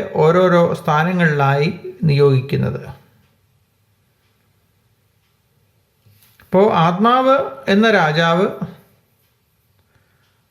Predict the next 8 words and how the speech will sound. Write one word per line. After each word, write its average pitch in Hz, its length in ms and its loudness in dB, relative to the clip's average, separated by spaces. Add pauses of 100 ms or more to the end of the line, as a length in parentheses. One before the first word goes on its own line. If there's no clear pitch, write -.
(560)
ശരീരത്തിൻ്റെ 226 720 2 (160)
നിരവധി 214 440 4 (220)
ഭാഗങ്ങളാകുന്ന 180 1040 2 (1700)
ഗ്രാമങ്ങളുടെ 175 960 2 (1000)
അധികാരിയായിട്ട് 156 1200 2 (1600)
ഓരോ 170 300 2 (720)
പ്രാണനെയും 165 760 0 (1400)
ഏൽപ്പിക്കുന്നു. 135 520 0